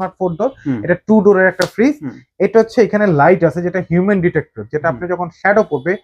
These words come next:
Speaker 1: বিভিন্ন কালার লাইট এখানে ব্লিঙ্ক করবে,
Speaker 2: হুম, হুম।
Speaker 1: যেটা আপনার দেখতে খুব প্রিমিয়াম লাগে।
Speaker 2: আচ্ছা, আচ্ছা।
Speaker 1: একদম দেখা যাচ্ছে যে আপনি যদি, আহ, খুব দামি গাড়িতে যে লাইটগুলো থাকে, ব্লিঙ্ক করা লাইটগুলো, যে ডিজাইনেবল লাইটগুলো
Speaker 2: হুম, হুম।
Speaker 1: মডিফাই করা, সেই লাইটগুলো এখানে থাকে।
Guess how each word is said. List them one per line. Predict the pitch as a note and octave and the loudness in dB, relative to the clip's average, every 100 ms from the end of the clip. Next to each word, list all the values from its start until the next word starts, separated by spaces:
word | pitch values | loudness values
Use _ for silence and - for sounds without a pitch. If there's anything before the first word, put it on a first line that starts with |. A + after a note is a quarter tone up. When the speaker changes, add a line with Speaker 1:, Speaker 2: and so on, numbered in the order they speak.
| _ _ - | _ _ 0
Speaker 1:
বিভিন্ন | G3 B3+ B3+ | 2 2 0
কালার | B3 A3+ A3+ G#3+ | 0 2 4 2
লাইট | D#3+ D#3+ F#3+ | 4 2 2
এখানে | F#3 G3 | -2 -4
ব্লিঙ্ক | D3+ C3+ D#3+ D3+ | -4 -4 -4 -4
করবে, | A#2 F#2 F2+ | -10 -10 -12
Speaker 2:
হুম, | C3+ A#2 | -12 -12
হুম। | A2 | -10
Speaker 1:
যেটা | A2+ G3 | -2 -2
আপনার | - F#3 | 0 0
দেখতে | E3+ E3+ - | 0 0 -4
খুব | - G#3+ - | -6 -8 -2
প্রিমিয়াম | F#3+ F#3+ E3+ | 2 4 4
লাগে। | C3+ G2 | 0 -6
Speaker 2:
আচ্ছা, | A#2 - A#2+ G#2+ | -14 -16 -18 -16
আচ্ছা। | F#2+ D3+ | -10 -8
Speaker 1:
একদম | D#3+ D#3 F#3 | -6 -4 0
দেখা | F#3 F#3 | 2 4
যাচ্ছে | F#3 F3+ | 2 0
যে | F#3+ | -2
আপনি | F3 F#3+ F#3 | -2 -2 -4
যদি, | F#3 F#3+ F#3 - | -2 0 -2 -2
আহ, | D3+ | -4
খুব | - F3+ C3 | -4 -6 -2
দামি | D#3+ F3 F#3+ | 0 2 0
গাড়িতে | D3+ D#3 F#3 F#3+ G3 F#3 _ _ D#3+ | 0 2 2 2 -2 -4 _ _ -2
যে | |
লাইটগুলো | E3+ E3+ D#3+ F#3 | 2 2 4 2
থাকে, | F#3 F3+ F3 E3 | 4 0 0 -2
ব্লিঙ্ক | B2+ F3+ F#3+ | 0 0 2
করা | G3 F#3+ | 2 4
লাইটগুলো, | E3 D#3 C3+ C#3+ B2+ | 4 0 -4 -8 -8
যে | B2+ | -12
ডিজাইনেবল | C3+ F#3 F#3+ F#3 F3+ | -4 -2 0 0 0
লাইটগুলো | C3+ C3+ C#3 D#3 | 0 -4 -6 -8
Speaker 2:
হুম, | C#3 | -6
হুম। | C3+ C#3+ - _ | -12 -14 -20 _
Speaker 1:
মডিফাই | E3 F#3 F3+ E3 | 2 4 2 2
করা, | C3+ C#3 A3 _ _ _ | 2 0 -2 _ _ _
সেই | A#3 | 2
লাইটগুলো | A3 F#3 D3 E3+ | 4 4 2 -2
এখানে | D#3+ D#3+ | -2 -4
থাকে। | C#3+ B2+ - | -10 -14 -16